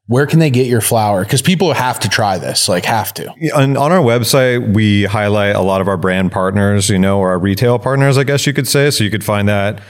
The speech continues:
Speaker 2: on the, uh, Maven website. And then, um, I think it's maven M V N dot com. Um, and that'll show all the retail partners that we're in.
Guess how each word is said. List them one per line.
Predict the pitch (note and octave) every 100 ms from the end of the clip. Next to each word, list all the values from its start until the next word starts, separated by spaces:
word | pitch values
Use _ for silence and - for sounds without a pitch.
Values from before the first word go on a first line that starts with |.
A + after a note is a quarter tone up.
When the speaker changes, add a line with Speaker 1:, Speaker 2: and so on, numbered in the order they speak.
| - _
Speaker 2:
on | A2 G#2 G2+
the, | G2+
uh, | G2 F#2
Maven | G2+ A2 B2
website. | B2+ C3 A#2+ D3 D#3 D#3 - _ _ _ -
And | G#2 G#2+
then, | A2 G2+
um, | G#2 G2+ F#2+ F2+ E2+
I | G2+
think | C3
it's | G#2
maven | F#2+ F2+ G2+ G#2+ G#2
M | F#2 F#2+
V | F#2
N | F#2 G2+
dot | G#2 G#2+
com. | - A2 A#2 B2+ B2+ _ _ -
Um, | G#2 G2 F2 E2 F2
and | G2+ G#2
that'll | F#2+ F#2 F#2 A2+
show | - A2+ G2
all | F#2
the | F#2
retail | F#2+ G2+ A2+ A2
partners | A2+ A2 A#2
that | B2+ A#2
we're | A2 A#2
in. | B2 C3 C3